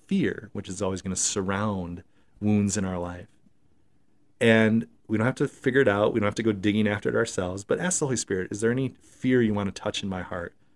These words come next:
and relieve me of? Is there any woundedness in my life that you want to move into with the healing power of your love?"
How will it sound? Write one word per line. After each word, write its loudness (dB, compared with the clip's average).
and -4
relieve -2
me -4
of? -12
Is -4
there 6
any 4
woundedness 0
in 0
my -2
life -2
that -6
you -4
want -2
to -6
move -2
into 0
with -6
the -4
healing 0
power 0
of -4
your -4
love?" -8